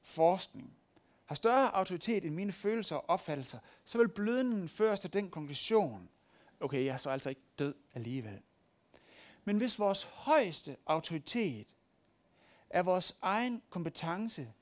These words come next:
til at vurdere, hvad der er rigtigt og forkert i enhver situation, så vil blødningerne bare få os til at konkludere, at al medicinsk forskning åbenbart tager fejl.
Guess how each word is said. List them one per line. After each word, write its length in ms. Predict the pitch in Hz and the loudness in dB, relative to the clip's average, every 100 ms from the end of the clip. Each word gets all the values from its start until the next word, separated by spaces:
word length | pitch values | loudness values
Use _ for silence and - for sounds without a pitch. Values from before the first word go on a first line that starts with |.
| _ _ - | _ _ 0
til 120 | 233 | 2
at 80 | 170 | 2
vurdere, 460 | 156 - 247 165 | 0 0 2 2
hvad 120 | 147 | 0
der 60 | 151 | 0
er 160 | 143 180 | 0 -2
rigtigt 340 | 226 - - | -4 -6 -10
og 80 | - | -10
forkert 420 | 147 - 196 - | -8 -2 -2 -2
i 60 | 156 | -4
enhver 280 | 156 180 | -2 -2
situation, 580 | 156 139 131 175 156 110 _ _ - - _ _ _ _ _ | -4 -6 -8 -8 -10 -12 _ _ -20 -20 _ _ _ _ _
så 160 | - 254 | 4 6
vil 100 | 185 | 6
blødningerne 460 | 208 254 233 185 | 4 2 2 0
bare 180 | 156 185 | 2 2
få 100 | - | 2
os 100 | 170 | -4
til 120 | - | -4
at 60 | 190 | -4
konkludere, 580 | 143 135 143 226 131 95 _ _ _ - | -6 -6 0 0 0 -6 _ _ _ 0
at 120 | 202 | 2
al 180 | 285 302 | 2 2
medicinsk 500 | 202 170 226 185 - - | -2 -4 -4 -4 -8 -2
forskning 460 | 196 208 - - - | 2 2 0 -2 2
åbenbart 320 | 240 156 120 | 4 2 -6
tager 120 | - | -10
fejl. 360 | - 127 160 | -4 -4 -4